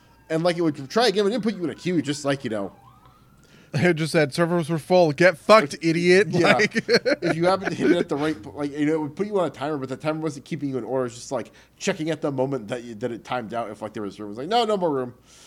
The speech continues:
Speaker 1: Still. Um, uh, so yeah, that, that's, that's a big, a big part of it for me. It doesn't stop me from, like, pre-ordering certain games, right? Like, I pre-ordered the C K three ex-, expansion. Um,
Speaker 2: Sure.
Speaker 1: uh,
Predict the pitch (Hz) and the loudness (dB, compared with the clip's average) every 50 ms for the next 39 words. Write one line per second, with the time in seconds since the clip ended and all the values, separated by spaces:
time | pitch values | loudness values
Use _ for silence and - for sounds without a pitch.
0 | - - _ _ _ - - - 131 117 110 104 - _ _ _ _ _ _ _ | -20 -20 _ _ _ -16 -6 -4 -4 -4 -4 -6 -10 _ _ _ _ _ _ _
1 | - 104 98 98 95 90 85 85 - _ _ _ _ _ _ _ _ _ _ _ | -10 -8 -6 -6 -6 -8 -10 -14 -20 _ _ _ _ _ _ _ _ _ _ _
2 | _ _ _ _ _ _ _ _ _ _ _ _ _ _ _ _ _ _ _ _ | _ _ _ _ _ _ _ _ _ _ _ _ _ _ _ _ _ _ _ _
3 | _ _ _ _ _ _ _ _ _ _ _ _ - 107 113 120 123 120 117 113 | _ _ _ _ _ _ _ _ _ _ _ _ -10 -8 -4 -2 0 0 0 -2
4 | - - _ _ _ _ _ _ _ _ _ _ _ _ - - 156 147 139 135 | -4 -12 _ _ _ _ _ _ _ _ _ _ _ _ -4 0 0 2 2 0
5 | 123 113 113 - 127 131 131 - 143 131 127 - - 139 139 135 - 139 120 120 | -2 -4 -4 -4 -4 -4 -4 -4 -6 -6 -6 -6 -10 -10 -10 -10 -10 -10 -4 -2
6 | 135 135 110 101 123 - - _ _ - 131 131 107 127 131 131 113 - - - | -2 -2 -2 -4 -12 -18 -20 _ _ -8 -8 -8 -4 -4 -4 -4 -4 -10 -10 -8
7 | 120 123 127 117 101 113 107 - - 123 113 117 120 147 180 240 311 311 208 202 | -6 -4 -4 -6 -6 -10 -14 -12 -12 -12 -10 -10 -6 -4 -2 -2 -2 -2 0 0
8 | 254 254 254 214 185 185 175 147 127 - - - 147 135 147 151 151 160 165 165 | 0 0 0 -6 -8 -6 -6 -6 -6 -8 -12 -8 -4 -2 0 0 0 -2 -4 -6
9 | 151 - - 165 151 - 160 147 156 156 156 156 151 147 143 - 127 135 127 120 | -8 -8 -8 -10 -8 -8 -8 -6 -6 -6 -6 -6 -8 -10 -8 -4 -4 -4 -4 -4
10 | 202 202 101 - 113 113 113 107 101 98 101 101 - 113 104 - 104 98 101 101 | -8 -12 -12 -10 -8 -8 -6 -6 -8 -10 -14 -14 -14 -16 -12 -10 -12 -10 -8 -8
11 | 104 101 98 - - - - _ 101 - - - 104 101 98 - 104 101 98 98 | -8 -8 -10 -14 -20 -20 -20 _ -20 -20 -14 -12 -12 -12 -10 -12 -12 -12 -12 -14
12 | - _ _ _ 85 85 90 87 82 80 82 82 - - - - 147 160 165 135 | -18 _ _ _ -16 -14 -14 -12 -12 -14 -16 -18 -18 -12 -6 -4 -2 -2 -4 -6
13 | _ _ _ _ _ _ _ _ _ _ _ _ _ _ _ _ _ _ _ _ | _ _ _ _ _ _ _ _ _ _ _ _ _ _ _ _ _ _ _ _
14 | - 87 90 90 80 76 | -14 -12 -10 -10 -10 -12